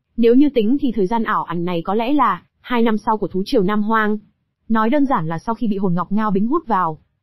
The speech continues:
Tống Vân Tường đã lọt vào một bí cảnh. Ở trong thế giới ảo ảnh này, mọi việc hoàn toàn được xây dựng dựa trên suy nghĩ của anh. Tống Vân Tường bước ra ngoài liền có hai lính gác chào anh bằng cái tên Tống Thiên Hộ.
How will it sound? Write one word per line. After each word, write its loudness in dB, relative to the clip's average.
Tống 2
Vân 2
Tường 0
đã -4
lọt -2
vào -2
một -4
bí -2
cảnh. -4
Ở -6
trong -2
thế 0
giới 0
ảo -4
ảnh -6
này, -6
mọi 0
việc 0
hoàn 0
toàn -2
được -2
xây 0
dựng -2
dựa 0
trên -2
suy -2
nghĩ 0
của -4
anh. -2
Tống 0
Vân 0
Tường 2
bước -2
ra -2
ngoài 0
liền 2
có -6
hai -2
lính 2
gác -2
chào -4
anh -2
bằng -2
cái -6
tên 0
Tống -2
Thiên 0
Hộ. 0